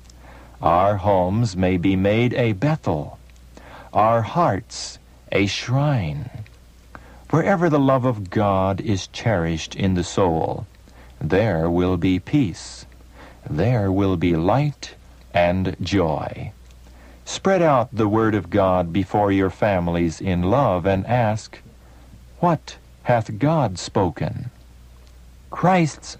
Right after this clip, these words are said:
presence makes a home Christian. The home that is beautified by love, sympathy, and tenderness is a place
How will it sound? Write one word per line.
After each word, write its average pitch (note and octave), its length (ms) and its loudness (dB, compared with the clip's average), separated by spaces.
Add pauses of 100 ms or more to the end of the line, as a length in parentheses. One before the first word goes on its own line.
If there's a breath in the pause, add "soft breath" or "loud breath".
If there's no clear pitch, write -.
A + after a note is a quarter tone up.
(140)
presence E2+ 720 -2 (340 loud breath)
makes G2+ 500 0
a G2+ 220 2
home F2 580 0 (220)
Christian. - 720 -4 (1080 loud breath)
The A#2 120 2
home E3+ 420 2
that A#2+ 160 2
is G#2 320 -4 (280)
beautified G2+ 800 2
by F2 180 2
love, E2+ 680 -2 (680 soft breath)
sympathy, - 880 -2
and F2+ 440 0
tenderness E2+ 600 0
is G2 140 0
a G#2 60 0
place - 580 -2